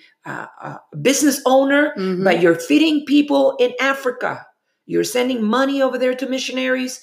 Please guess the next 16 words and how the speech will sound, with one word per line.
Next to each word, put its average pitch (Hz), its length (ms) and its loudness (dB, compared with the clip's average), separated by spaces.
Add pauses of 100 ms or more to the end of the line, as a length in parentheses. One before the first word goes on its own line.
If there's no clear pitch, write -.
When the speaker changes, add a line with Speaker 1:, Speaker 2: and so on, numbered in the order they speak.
(220)
Speaker 1:
You're 175 300 0
going 240 340 2
over 269 180 2
there 262 400 2 (220)
and, 196 260 -4
and, 175 340 -10
and 175 180 -6
helping 254 420 -4
those 247 200 0
missionaries. 240 600 -2
You're 208 120 -2 (180)
doing 220 200 -4
something 180 460 -10
for 170 120 -10
the 170 100 -12
kingdom. 165 440 -18